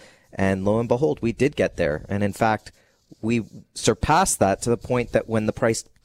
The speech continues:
came back down to a thousand dollars an ounce, it was almost like people were jumping out of windows. So, um, yeah, there's been a lot of action in the gold market. It's been a great place to be. We love talking about precious metals.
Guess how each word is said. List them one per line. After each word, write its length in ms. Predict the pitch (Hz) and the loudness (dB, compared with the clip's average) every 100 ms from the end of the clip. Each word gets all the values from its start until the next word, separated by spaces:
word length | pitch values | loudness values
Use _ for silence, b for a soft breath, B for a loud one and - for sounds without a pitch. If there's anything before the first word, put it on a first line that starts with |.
| - | -10
came 240 | - 117 | -2 -2
back 320 | 101 127 185 | 2 2 2
down 200 | - 101 90 | 0 0 0
to 280 | 98 90 - B B | 0 0 -4 B B
a 60 | - | -6
thousand 360 | - 101 95 101 | 0 0 0 -2
dollars 340 | 95 92 90 | 0 0 -2
an 80 | 90 | -4
ounce, 260 | 90 95 - | -4 -4 -4
it 40 | |
was 120 | 101 | -4
almost 320 | 104 98 95 | -4 -4 -6
like 140 | 92 - | -8 -8
people 260 | 107 - | -8 -4
were 100 | 95 | -4
jumping 340 | 90 95 90 95 | -4 -6 -6 -4
out 120 | 87 | -4
of 60 | 82 | -2
windows. 460 | 147 127 73 67 - b b b | -2 -2 -4 -6 -14 b b b
So, 580 | - 101 92 90 90 - - | -2 0 2 0 -2 -8 -6
um, 560 | 92 90 87 90 85 - | -2 -2 -2 -6 -10 -4
yeah, 220 | 101 147 | 0 0
there's 160 | 101 - | -2 -4
been 160 | 120 | -4
a 60 | 107 | -2
lot 220 | 104 127 | 0 2
of 80 | 131 | 2
action 360 | 120 123 - | 0 -2 -4
in 100 | 117 | -4
the 80 | 110 | -2
gold 300 | 101 104 104 | -2 -2 -2
market. 320 | 107 101 - | -2 -4 -4
It's 80 | - | -6
been 160 | - 95 | -6 -6
a 40 | |
great 360 | 85 107 110 135 | -6 -2 -2 -2
place 280 | 120 104 - | -4 -4 -4
to 100 | 95 | -8
be. 380 | 85 92 95 87 b b | -6 -4 -4 -6 b b
We 120 | - 104 | -10 -4
love 280 | 104 127 | 2 2
talking 420 | 123 110 110 - 104 | 2 -2 -2 -4 -4
about 300 | 95 98 - | -2 -2 -2
precious 380 | 98 95 95 | -6 -4 -6
metals. 420 | 95 90 98 95 | -4 -4 -4 -6